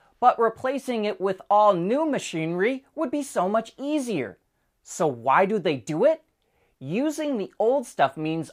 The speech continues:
automakers don't have to write it off, which is an expense that reduces their net income. Toyota points out that this year is the first time that white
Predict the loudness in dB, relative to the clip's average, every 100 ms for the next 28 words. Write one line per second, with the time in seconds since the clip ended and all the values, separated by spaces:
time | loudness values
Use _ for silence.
0 | -2 2 4 4 0 -4 -6 -6 _ _
1 | _ _ 4 6 4 -4 -2 -2 -2 0
2 | 4 4 4 2 4 2 0 _ _ _
3 | _ -6 -6 -6 -8 -8 -8 -12 -6 -2
4 | -2 -2 -6 -6 -6 -10 -6 -6 -6 -8
5 | -12 -6 -4 -2 0 -2 -2 -6 -6 -4
6 | -4 -4 -8 -18 _ _ _ _ _ _
7 | _ _ _ _ _ _ 0 4 4 2
8 | 0 -4 -4 -2 4 4 4 -2 -8 0
9 | 0 0 -2 0 0 0 -6 -4 -6 -4
10 | -8 -16 -8 -4 -2 -2 -4 -6 -8 -2
11 | -2 -2